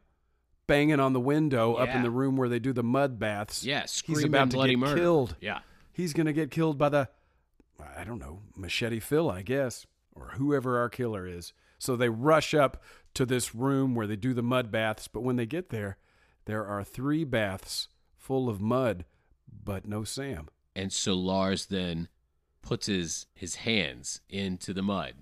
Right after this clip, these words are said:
Speaker 2: and nobody's there. And he puts his hand into the next mud, pulls out Sam's dead body out of this mud bath. So then they know the killer, there's no other exit out, so they know the killer has to be in that third mud bath.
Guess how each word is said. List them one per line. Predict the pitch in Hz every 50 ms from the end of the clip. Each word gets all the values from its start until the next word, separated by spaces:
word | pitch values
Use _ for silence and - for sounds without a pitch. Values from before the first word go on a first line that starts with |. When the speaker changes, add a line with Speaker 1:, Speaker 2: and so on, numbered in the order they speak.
| - _ -
Speaker 2:
and | 82 80 80 80 78 76 71 69 -
nobody's | - 80 78 69 71 67 67 69 67 -
there. | - 76 65 55 55 - - _ _ _ _ _ _ _ _ _ _ _
And | - -
he | 73 - _ _ _ _
puts | - - 107 101 - -
his | 104 95 - -
hand | 101 95 92 90 90 87 87 85 - - - - -
into | 87 87 82 92
the | 87 90
next | 90 101 110 110 - - -
mud, | 98 95 92 92 87 90 82 85 - _ _ _ _ _ _ _ _
pulls | - - 101 98 85
out | 98 87 87 82 -
Sam's | - 107 95 95 92 87 -
dead | - - 85 78 73 71
body | - 98 95 104 101 95 76 76 78 78 _ _ _ _ _ _ - -
out | 92 92
of | 92 80
this | 87 - -
mud | 90 85 85 80 71
bath. | - 73 69 69 69 73 - - _ _ _ _ _ _ _ _ _ -
So | - - 87 82
then | 80 95 107 104 95
they | 87 85 82
know | 85 95 107 113 113 104
the | 90 78
killer, | 73 - - 143 160 170 120 82 76 82
there's | 85 87 82 -
no | 98 101 107 101
other | 87 90 90 73 67 65 - -
exit | - 87 87 - 64 58 58
out, | 73 101 101 78 60 67 - _ -
so | - - 85
they | 82
know | 82 90 95 95
the | 82 78
killer | - - 101 101 92 80
has | 80 78 76 -
to | - 80
be | 69 80 76 76 73 76 -
in | - 78 73
that | 71 69 65 -
third | - 80 76 65
mud | 73 87 92 82
bath. | 67 64 64 65 69